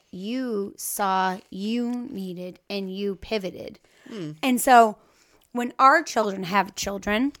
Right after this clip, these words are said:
Speaker 1: they will then parent.
Speaker 2: Mm-hmm.
Speaker 1: So we're, because, uh, we've never,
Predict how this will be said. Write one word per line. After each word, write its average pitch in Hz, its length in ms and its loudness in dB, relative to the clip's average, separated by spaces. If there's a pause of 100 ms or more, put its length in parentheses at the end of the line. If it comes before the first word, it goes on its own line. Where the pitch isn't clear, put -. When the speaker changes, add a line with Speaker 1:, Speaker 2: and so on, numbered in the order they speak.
(580)
Speaker 1:
they 247 420 8
will 226 180 4
then 196 280 -2
parent. 196 720 -4 (260)
Speaker 2:
Mm-hmm. 180 300 -14
Speaker 1:
So 220 520 4 (140)
we're, 262 600 2 (600)
because, 240 460 2 (560)
uh, - 160 -6
we've 254 500 4
never, 208 640 4